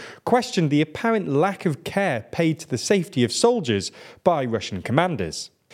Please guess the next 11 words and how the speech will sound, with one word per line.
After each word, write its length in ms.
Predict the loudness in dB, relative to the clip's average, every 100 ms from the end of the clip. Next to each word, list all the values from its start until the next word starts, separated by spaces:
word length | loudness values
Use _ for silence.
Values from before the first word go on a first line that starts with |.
| -2 4
In 140 | 4
total, 400 | 4 2 2 2
Russian 300 | 2 2 2
officials 540 | 2 0 0 -2 -2
have 180 | -2 -2
confirmed 500 | 0 0 2 0 0
the 60 | -4
deaths 440 | -2 -2 -2 -8
of 140 | -6 -4
eighty-nine 720 | -2 -4 -2 2 2 2 -2
servicemen, 720 | 0 0 2 -2 -4 -4 -4